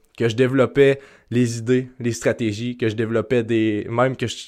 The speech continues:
hey, j'ai développé des sites web pour ces entreprises-là, jusqu'à temps que ça vienne me dire, « Non, c'est pas ça. C'est pas ce type d'entreprise-là que t'as, que tu veux. » Puis à chaque fois que j'avais une réponse de « Non, c'est pas ça », ben je me décourageais pas.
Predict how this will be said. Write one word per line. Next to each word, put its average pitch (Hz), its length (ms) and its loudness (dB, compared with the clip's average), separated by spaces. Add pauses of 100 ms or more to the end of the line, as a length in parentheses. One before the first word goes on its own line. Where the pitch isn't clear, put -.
(200)
hey, 110 120 -8
j'ai 98 120 -6
développé 113 380 0
des 123 140 0
sites 143 260 -6
web 139 320 0
pour 104 160 -12
ces 110 140 -2
entreprises-là, 107 600 -4 (480)
jusqu'à 175 320 4
temps 170 220 4
que 170 200 0
ça 139 180 0
vienne 139 180 2
me 123 140 -2
dire, « 135 320 0 (600)
Non, 147 300 -4
c'est - 100 -18
pas 120 100 -4
ça. 113 140 -6 (1700)
C'est - 200 -6
pas 156 220 -2
ce 156 180 -4
type 127 260 -2
d'entreprise-là 117 600 -4
que 113 40 -18
t'as, 98 260 -4
que - 100 -10
tu - 160 -10
veux. » 98 220 -12 (1500)
Puis 117 100 2
à 107 40 4
chaque 123 140 0
fois 196 140 2
que 170 60 0
j'avais 139 340 6
une 131 80 2
réponse 123 400 2
de « 117 100 2
Non, 143 200 0
c'est - 100 -10
pas 113 120 4
ça », 165 260 0 (420)
ben 110 100 2
je 101 60 0
me 101 100 -2
décourageais 98 440 -2
pas. 147 200 -2